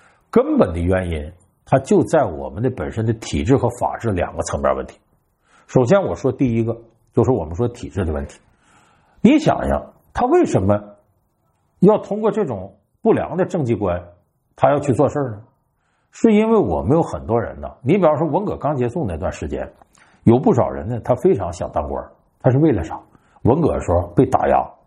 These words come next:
好不容易解放了，我认为我有能量，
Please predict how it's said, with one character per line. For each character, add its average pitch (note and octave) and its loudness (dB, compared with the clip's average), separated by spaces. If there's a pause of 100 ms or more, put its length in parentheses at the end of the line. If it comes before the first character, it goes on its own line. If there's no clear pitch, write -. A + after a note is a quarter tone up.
(600)
好 C3+ 0
不 F#3+ 4
容 C#3+ -2
易 F3+ -2
解 E2+ -8
放 G#2+ -2
了， - -14
我 G#2 0
认 D#3+ 2
为 C#3+ -2
我 D3+ 4
有 G2 0
能 D#2+ -12
量， A2+ -2